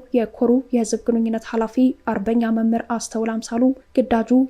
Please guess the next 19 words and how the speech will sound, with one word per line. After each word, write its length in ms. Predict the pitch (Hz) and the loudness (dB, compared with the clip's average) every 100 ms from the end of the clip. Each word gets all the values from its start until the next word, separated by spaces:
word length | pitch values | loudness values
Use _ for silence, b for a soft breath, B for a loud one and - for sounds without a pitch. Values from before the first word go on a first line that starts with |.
| - | 0
ያለምንም 460 | 240 226 220 240 | 0 2 2 2
መስዋዕትነት 560 | 240 - 220 226 226 233 | 2 0 -6 -2 -4 0
መጠናቀቁን 720 | 233 - 226 220 226 220 254 254 - | -2 -2 -6 -6 -6 0 2 2 0
ለጣቢያችን 640 | - 214 220 208 - - 247 254 226 | -6 -6 -6 -8 -8 -2 0 0 -4
አስረድተዋል። 640 | - 233 233 269 190 - - - | -6 -4 -2 -2 -4 -8 -12 -4
የፋኖ 360 | 262 - 240 233 | -2 2 2 2
ኃይሎች 300 | 233 233 - | 2 0 0
ከሁለት 280 | 240 233 233 | 0 0 0
ቀናት 260 | 233 226 - | -4 -4 -2
በፊት 300 | 233 240 233 | -2 -2 -2
ሽመለ 300 | - 233 226 | -2 -2 -2
ጋራ 220 | 220 220 | -2 -2
አቅራቢያ 440 | 226 - 233 233 233 233 | -4 -2 -2 -2 -4 -2
የሚገኘውን 680 | 233 240 - 226 226 233 247 | 0 2 2 0 2 0 0
ያገዛዙ 520 | 240 233 220 226 214 247 254 | 0 -2 -4 -6 -2 -2 -2
ሁለት 300 | 247 226 - | -2 -2 -2
ወታደራዊ 540 | 240 233 233 202 226 | -4 -2 -6 -4 -4
ካምፕ 300 | 226 233 233 - | -4 -4 -6 -4
በማጥቃት 560 | 233 226 220 - 240 | -2 -2 -4 -6 -6